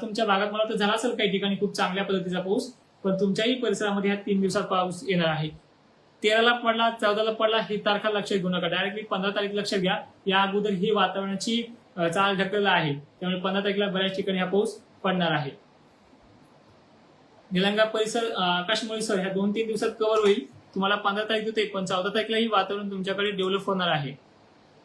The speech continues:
चौदा तारखेला छत्रपती संभाजीनगर, अहिल्यादेवी नगर परिसर, बीड, लातूरसह दमदार हजेरी लावणार आहे.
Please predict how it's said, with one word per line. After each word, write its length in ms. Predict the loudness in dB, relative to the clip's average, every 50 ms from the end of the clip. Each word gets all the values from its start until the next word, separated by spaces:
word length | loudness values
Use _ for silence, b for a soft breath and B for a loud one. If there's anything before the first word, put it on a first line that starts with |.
| -20 -20 -20 -20 -20 -20 -20 -20 -20 -20 -20 -20 -20 -20 -20 -20 -20 -20 -20 -20 -20 -20 -20 -20 -20 -20 -20 -10 -4
चौदा 200 | 0 0 2 2 2
तारखेला 300 | 0 0 2 0 0 0 0 -2
छत्रपती 440 | -2 0 0 0 0 -2 -2 -2
संभाजीनगर, 540 | -2 -2 -2 0 0 0 0 0 -2 0 0
अहिल्यादेवी 420 | 2 2 0 0 0 -2 -2 -2 -4
नगर 160 | -4 -4 -4
परिसर, 340 | -2 -2 -2 0 0 0 -2
बीड, 420 | -2 -2 0 0 2 4 4 4
लातूरसह 640 | 4 2 2 0 -2 -6 -4 -2 -2 0 0 0
दमदार 400 | 0 0 0 0 2 2 2 2
हजेरी 280 | 0 0 -2 -2 -2 0
लावणार 280 | 0 -2 -2 -2 -2 -2
आहे. 260 | -2 -2 -2 -4